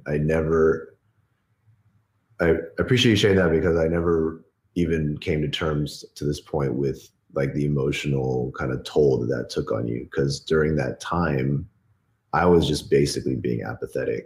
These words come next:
at that time. I was kind of convincing myself that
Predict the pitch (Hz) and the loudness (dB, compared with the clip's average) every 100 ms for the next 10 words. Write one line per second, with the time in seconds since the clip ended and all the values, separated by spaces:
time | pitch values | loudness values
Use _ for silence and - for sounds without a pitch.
0 | - _ _ _ _ - - 60 - 71 | -14 _ _ _ _ -8 -4 -6 -6 -6
1 | 65 69 107 - _ _ _ - 71 71 | -6 -6 -10 -14 _ _ _ -6 -2 0
2 | 73 69 69 71 - - _ _ _ - | 2 0 -2 -6 -10 -14 _ _ _ -2
3 | 80 73 - 82 73 76 73 78 76 76 | 0 0 -2 -2 0 0 -2 -2 -2 -4
4 | - 73 78 76 65 - | -2 -2 0 -2 -4 -6